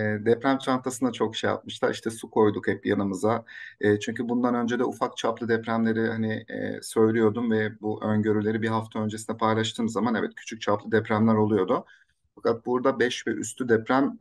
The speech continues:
e, şeyi çok paylaşmam ben. Dört, dört buçuk, e, gibi paylaşırım ama beşi gördükleri zaman,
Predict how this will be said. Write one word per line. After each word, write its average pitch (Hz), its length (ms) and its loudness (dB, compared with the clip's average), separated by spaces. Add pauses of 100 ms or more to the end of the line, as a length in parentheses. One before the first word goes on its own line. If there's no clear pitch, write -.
e, 101 380 2
şeyi 127 320 -2
çok - 260 0
paylaşmam 110 640 0
ben. - 220 -12
Dört, 120 360 2 (100)
dört 113 240 2
buçuk, - 400 -8 (460)
e, 98 260 0
gibi 104 360 0
paylaşırım 98 480 2
ama 110 120 2
beşi 113 240 2
gördükleri 117 540 2
zaman, 113 380 0